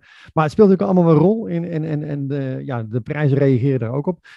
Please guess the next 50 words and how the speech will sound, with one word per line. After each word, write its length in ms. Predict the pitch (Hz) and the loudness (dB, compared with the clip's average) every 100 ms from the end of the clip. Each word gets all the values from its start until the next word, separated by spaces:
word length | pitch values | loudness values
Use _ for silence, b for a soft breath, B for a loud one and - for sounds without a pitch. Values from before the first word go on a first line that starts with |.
| - | -4
Wat 120 | 185 | 0
me 60 | |
overigens 300 | 208 190 208 | 2 2 2
ook 60 | 180 | 0
wel 100 | 202 | -2
opvalt, 320 | 208 170 156 | -4 -2 -2
is 140 | 180 139 | -2 -2
dat 260 | 160 - - | -4 -6 -12
met 140 | 147 | -8
name 200 | 147 143 | -6 -4
die 140 | 135 | -4
duurzame 540 | 120 240 220 175 143 139 | 0 0 2 0 -2 -4
energietransitie 880 | 135 123 110 135 123 107 123 139 233 | -6 -6 -6 -6 -6 -4 -4 -6 -8
ook 100 | 214 | -6
nog 100 | 202 | -4
niet 180 | 180 | -6
echt 180 | 165 160 | -8 -8
helemaal 220 | - 143 | -4 -4
van 100 | 127 | -2
de 80 | 135 | -4
grond 220 | 101 139 | -2 -2
lijkt 160 | 120 120 | -2 -4
te 60 | 113 | -2
komen. 220 | 120 104 | -2 -2
Als 80 | 120 | -4
ik 60 | |
kijk 120 | 156 | -8
naar 140 | 147 127 | -6 -4
waterstof 520 | 160 185 139 156 113 | -4 -6 -4 -4 -2
bijvoorbeeld, 500 | 113 104 110 175 - | -4 -4 -6 -6 -6
eh, 260 | 165 156 151 | -6 -4 -4
die 140 | 143 165 | -6 -8
aandelen 360 | 165 180 151 | -4 -4 -2
blijven 240 | 143 160 139 | -2 -4 -4
op 60 | |
dit 120 | 156 170 | -4 -6
moment 200 | 175 226 | -6 -6
ook 80 | |
nog 140 | 202 147 | -6 -4
een 100 | 139 | -4
beetje 260 | 120 120 | -4 -4
achter, 260 | - 92 - | -8 -12 -10
hè? 80 | 156 | -10
Wat, 160 | 180 170 | -8 -10
wat, 180 | 175 | -12
hoe, 380 | 180 165 156 165 | -10 -6 -4 -4
hoe 100 | 208 | -6
kijk 200 | 160 180 | -4 -6
je 60 | 165 | -4
daarnaar? 340 | 127 120 220 | -4 -4 -6